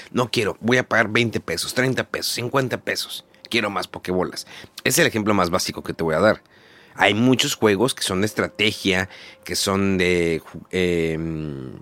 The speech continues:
R P, bueno, no tanto R P Gs, pero son juegos estratégicos. Hay juegos de muchos que he visto de zombies. Les voy a dar un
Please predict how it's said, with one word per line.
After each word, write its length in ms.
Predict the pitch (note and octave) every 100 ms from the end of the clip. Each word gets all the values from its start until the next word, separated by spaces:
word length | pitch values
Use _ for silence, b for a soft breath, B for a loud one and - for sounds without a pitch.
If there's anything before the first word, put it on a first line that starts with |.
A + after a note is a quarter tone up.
| -
R 320 | - F2+ F2
P, 140 | - -
bueno, 260 | A#2 E3+
no 180 | E3 F3+
tanto 240 | F3 E3+ F3
R 160 | D#3
P 100 | -
Gs, 240 | C#3+ E3 -
pero 180 | G#2
son 260 | G#2+ A#2 A#2 B B
juegos 240 | - B2 D#3
estratégicos. 1080 | C#3 G#2+ F#2+ G#2+ G2+ C3+ - E2+ F2 - -
Hay 100 | G2
juegos 320 | - G2+ G#2+
de 160 | G2+ F#2 B B B
muchos 340 | F#2 G#2 -
que 100 | -
he 20 | A2
visto 240 | G#2+ A#2
de 100 | G2+
zombies. 500 | - G2 A2 A#2+ - - -
Les 180 | F2 G2+
voy 120 | G2+
a 40 | A#2
dar 100 | A#2
un 580 | G#2+ G2 G2 G2+ E2